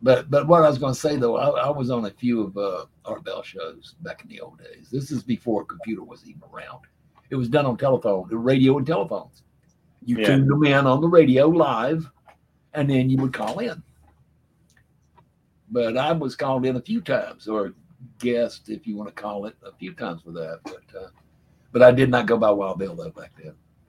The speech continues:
Speaker 1: But if you, uh, if you, I'll put it like this, the only way, I, I'll put it like this,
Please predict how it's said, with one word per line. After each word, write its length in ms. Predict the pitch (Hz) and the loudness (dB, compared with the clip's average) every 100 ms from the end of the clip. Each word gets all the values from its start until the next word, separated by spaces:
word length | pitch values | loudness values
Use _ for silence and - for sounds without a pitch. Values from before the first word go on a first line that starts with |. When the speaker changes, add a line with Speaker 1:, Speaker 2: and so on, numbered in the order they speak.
| _ _ _ _ _ _ _ 104 | _ _ _ _ _ _ _ 0
Speaker 1:
But 280 | 107 107 | 2 4
if 220 | 107 98 123 | 0 0 2
you, 240 | 123 123 | 4 6
uh, 300 | 117 104 101 - | 6 6 2 -2
if 220 | 107 - | -6 -2
you, 140 | 120 | 0
I'll 120 | 117 127 | 0 0
put 140 | 143 | 0
it 80 | 135 | 0
like 220 | 120 101 | 0 2
this, 280 | 127 113 - | 2 2 0
the 100 | 123 | 0
only 180 | 143 135 | 0 0
way, 260 | 131 127 | 0 0
I, 260 | - 117 131 139 | 0 -2 -4 -2
I'll 140 | 147 | -4
put 140 | 139 - | -4 -4
it 60 | |
like 200 | 110 107 | -6 -4
this, 360 | 104 95 - | -4 -4 -6